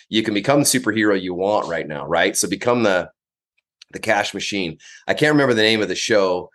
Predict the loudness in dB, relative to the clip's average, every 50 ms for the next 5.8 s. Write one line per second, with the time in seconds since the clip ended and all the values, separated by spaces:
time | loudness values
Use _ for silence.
0 | _ _ _ _ _ -4 0 0 0 2 0 0 0 0 2 2 0 0 -2 -4
1 | -4 -4 -4 -6 -6 -6 -4 0 0 0 2 2 2 2 2 2 2 2 0 0
2 | 0 -2 -4 -4 -4 -4 -4 -4 -4 -2 -2 0 0 0 -2 -6 -8 -4 0 0
3 | 2 2 2 2 2 2 2 2 0 -2 -2 -2 -2 -2 -2 -4 -4 -4 -2 0
4 | 0 0 -2 -4 _ -12 -10 -10 -10 -6 -2 2 2 2 2 0 -2 -6 -4 -2
5 | -2 -2 -2 -2 -4 -4 -4 -4 -4 -4 -2 -2 -2 -2 -4 -6